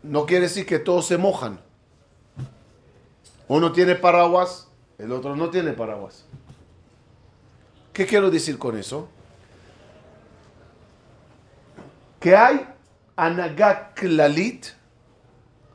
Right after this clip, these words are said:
donde sale algo, llega algo, se anuncia algo en el cielo, bueno o malo, a la humanidad, al mundo, a la ciudad, a lo que sea.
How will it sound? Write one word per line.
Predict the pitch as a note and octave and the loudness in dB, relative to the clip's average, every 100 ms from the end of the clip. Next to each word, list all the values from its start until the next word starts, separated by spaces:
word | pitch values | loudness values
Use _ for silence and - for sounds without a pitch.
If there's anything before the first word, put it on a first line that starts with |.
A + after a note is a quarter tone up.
| _ _ _ _ _ _ | _ _ _ _ _ _
donde | - F3 F3 E3+ | 0 2 2 0
sale | - A#3+ B3 A#3+ | 6 6 8 8
algo, | G#3+ G#3 F#3+ A#3 C4+ - - | 8 6 2 -2 -2 -18 -20
llega | D#3+ G3+ B3 A#3 A3 G3+ | -2 6 6 6 4 4
algo, | F3+ G#3 G#3 F#3 A#3+ A#3+ - - _ _ _ _ _ _ _ | 6 4 4 2 2 0 -18 -20 _ _ _ _ _ _ _
se | - G3 | 2 4
anuncia | G3 C4+ D#4 - A#3 A3 | 4 0 -4 2 6 6
algo | G#3+ G#3 | 4 0
en | G3 | -4
el | F3 | -6
cielo, | - G#3 G#3 F3+ | -6 -2 0 0
bueno | C3 G3 B3 B3 | 2 2 4 2
o | G3+ | 4
malo, | F#3 C3+ F#2 - _ _ _ _ _ _ _ _ _ _ - | 4 2 -4 -14 _ _ _ _ _ _ _ _ _ _ 0
a | D#3+ | 4
la | E3+ F3 | 6 4
humanidad, | F3 D#3+ D3+ G3 G#3+ A3 - - | 2 0 4 6 8 6 0 -6
al | A#2+ D3+ | -6 -2
mundo, | A3 A3+ G#3+ A3 A3 - - - - - - | -2 2 2 2 -2 -16 -20 -20 -20 -20 -10
a | C3+ | -8
la | C3+ | -8
ciudad, | - D3+ F3 A#3 A3+ F#3 | -10 2 6 8 6 4
a | F3 | -4
lo | F#3+ | -6
que | G#3 | -10
sea. | G3+ B2+ | -8 -10